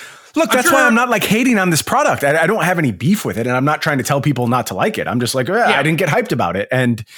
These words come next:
Speaker 1: you know, that's, that's part of failure of me, part of failure of Wizards if they wanna sell it to me, or they could just not, 'cause there's plenty of other people they could sell it to, and it's just like, again, this is not a product for Brian. That's fine, and move on. We'll get to the next one.
Speaker 2: Yeah.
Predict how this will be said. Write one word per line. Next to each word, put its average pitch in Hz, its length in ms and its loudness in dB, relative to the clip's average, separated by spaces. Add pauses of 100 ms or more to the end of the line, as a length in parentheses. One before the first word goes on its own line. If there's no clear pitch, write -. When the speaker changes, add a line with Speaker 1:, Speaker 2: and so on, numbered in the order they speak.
(140)
Speaker 1:
you 233 100 -2
know, 135 140 2
that's, 156 220 -2
that's 127 220 -4
part 135 220 0
of 131 60 -2
failure 131 380 2
of 107 120 -4
me, 151 240 2
part 135 240 -2
of 123 60 -4
failure 117 460 0
of 104 460 -4
Wizards 156 360 0
if 185 140 -4
they 151 100 2
wanna 123 160 0
sell 240 220 0
it 269 80 -2
to - 80 -2
me, 143 200 0 (380)
or 240 160 2
they 277 120 0
could 226 140 -4
just 220 160 -2
not, 226 400 0
'cause - 120 -6
there's 156 140 -2
plenty 220 220 0
of 214 80 0
other 220 160 0
people 233 240 -2
they 180 100 0
could 151 140 -4
sell 202 140 2
it 208 100 -2
to, 135 160 -2
and 160 100 0
it's 135 120 -2
just - 160 -6
like, 143 320 -2 (280)
again, 190 520 0
this 131 120 0
is 135 80 -2
not 123 140 2
a 135 40 -2
product 143 280 0
for 185 60 -4
Brian. 180 340 0
That's 175 200 -2
fine, 135 360 0
and 170 280 -2
move 131 240 2
on. 180 200 0
We'll 170 80 -2
get 165 140 -4
to 180 80 -6
the 196 60 -2
next 226 220 -4
one. 73 180 -8 (340)
Speaker 2:
Yeah. - 220 -8